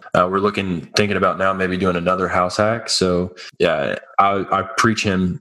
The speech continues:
If anybody says, "Hey, I'm buying, I'm getting a house or something," I say, "Go, go talk to Ken, 'cause he's the man." You know, he took care of me.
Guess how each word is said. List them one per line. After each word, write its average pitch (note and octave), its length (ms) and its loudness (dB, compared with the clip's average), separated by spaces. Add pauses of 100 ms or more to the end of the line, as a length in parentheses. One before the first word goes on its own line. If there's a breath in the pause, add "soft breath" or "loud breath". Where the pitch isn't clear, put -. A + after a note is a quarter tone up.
If G2 220 0
anybody G2 360 2
says, F#2+ 180 0
"Hey, G2 120 0
I'm F#2 120 0
buying, F#2+ 220 2
I'm F#2+ 120 -4
getting F#2 160 0
a E2 40 0
house F2 260 0
or - 60 -4
something," E2+ 300 0
I - 140 -8
say, - 140 0
"Go, F#2+ 200 2 (100)
go G#2 100 4
talk F#2 240 -2
to F#2 60 -6
Ken, E2+ 260 0
'cause E2 140 -4
he's F#2 160 0
the F2+ 100 0
man." F2 400 -2
You F2+ 80 0
know, E2+ 120 0
he F#2 100 0
took F#2 200 -4
care F#2 160 2
of F#2+ 60 -2
me. F#2 280 -4